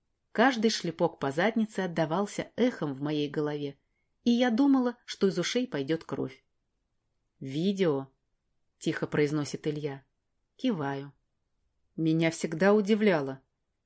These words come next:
зачем люди делают видео своего секса. Поголовно почти.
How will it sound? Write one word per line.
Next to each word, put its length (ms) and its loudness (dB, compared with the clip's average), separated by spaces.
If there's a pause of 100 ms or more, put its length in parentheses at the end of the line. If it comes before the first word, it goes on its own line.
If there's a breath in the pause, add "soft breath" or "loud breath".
(200)
зачем 420 4
люди 280 6
делают 400 4
видео 380 0
своего 380 -2
секса. 500 -6 (760)
Поголовно 640 4
почти. 520 -10